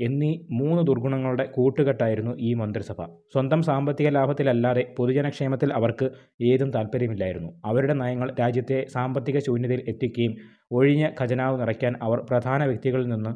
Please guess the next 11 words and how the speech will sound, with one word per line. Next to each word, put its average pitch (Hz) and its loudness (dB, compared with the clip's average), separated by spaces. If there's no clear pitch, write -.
നിർബന്ധിതമായി 147 4
പണം 147 2
കടം 135 0
വാങ്ങുകയും 123 -2
ചെയ്തു. 95 -6
തലക്കുളം 151 2
കാര്യക്കാരായ 143 2
വേലുത്തമ്പിയോടും 143 0
അവർ 123 2
പണം 131 -2
ആവശ്യപ്പെട്ടു. 113 -4